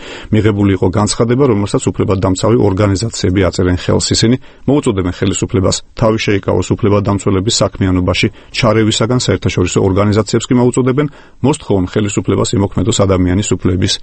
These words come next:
დამცველების შესახებ გაეროს დეკლარაციის შესაბამისად. ნინო გელაშვილმა თბილისის სტუდიაში ამ საკითხზე სასაუბროდ მიიწვია თხუთმეტ იანვრის შეხვედრის ორი მონაწილე: საზოგადოებრივი მოძრაობა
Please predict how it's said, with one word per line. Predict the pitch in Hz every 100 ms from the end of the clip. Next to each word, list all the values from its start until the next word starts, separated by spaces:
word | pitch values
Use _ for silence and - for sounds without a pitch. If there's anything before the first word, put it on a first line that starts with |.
| - - - - -
დამცველების | 101 101 101 92 90 -
შესახებ | 92 101 - - -
გაეროს | - 98 95 110
დეკლარაციის | - 120 101 92 92 98 92
შესაბამისად. | 98 - 98 98 98 - - - - - - - -
ნინო | 147
გელაშვილმა | 156 147 156 147 160
თბილისის | 165 135 139 180
სტუდიაში | - 135 143 127 110
ამ | 101 -
საკითხზე | 120 117 - - 123
სასაუბროდ | - 110 110 104 123 -
მიიწვია | 101 - 113 117
თხუთმეტ | - 117 123 - -
იანვრის | 110 104 107 -
შეხვედრის | 104 98 101 -
ორი | 101 98 98
მონაწილე: | 92 92 95 90
საზოგადოებრივი | - 98 98 95 95 90 95 92
მოძრაობა | 98 98 107 95